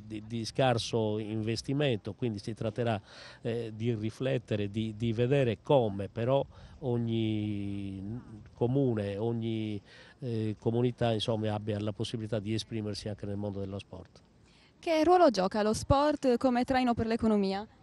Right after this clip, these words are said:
Speaker 1: Ma io credo che sia importantissimo, non entro nel merito della, eh, delle questioni che riguardano le,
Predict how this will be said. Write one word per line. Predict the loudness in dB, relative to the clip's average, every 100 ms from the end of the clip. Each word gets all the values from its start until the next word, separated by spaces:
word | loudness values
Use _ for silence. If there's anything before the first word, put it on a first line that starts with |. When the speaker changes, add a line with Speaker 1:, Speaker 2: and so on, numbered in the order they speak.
| -20 -20 -20 -8 4
Speaker 1:
Ma | 6
io | 8 8
credo | 8 6 6
che | 6
sia | 6 6 6
importantissimo, | 4 4 2 2 -2 0 0 0 -2 -2
non | 0
entro | 0 0 -2
nel | -2 2
merito | 2 4 2 -2 -2
della, | -2 -2 -2 -4 -12 -18 -12
eh, | -4 -2 0
delle | 2 2 2
questioni | 2 2 4 4 4 2
che | 2 4 4
riguardano | 2 2 4 4 2 2
le, | 2 2